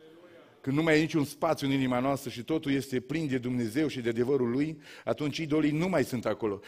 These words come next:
Atunci când veți lăsa un spațiu gol în inimă, idolatria și dumnezeii și lumea va intra.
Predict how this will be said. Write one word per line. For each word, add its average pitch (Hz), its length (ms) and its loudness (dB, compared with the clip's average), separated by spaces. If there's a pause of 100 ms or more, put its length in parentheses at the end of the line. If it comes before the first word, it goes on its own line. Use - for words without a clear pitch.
(160)
Atunci 131 320 -2
când 160 160 -2
veți 131 180 0
lăsa 135 220 2
un 151 140 0
spațiu 139 400 -2
gol 139 180 0
în 127 100 0
inimă, 107 380 -2
idolatria 123 720 2
și 117 120 -6
dumnezeii 117 520 0
și 120 140 -6
lumea 123 280 -2
va 107 120 0
intra. 107 340 -4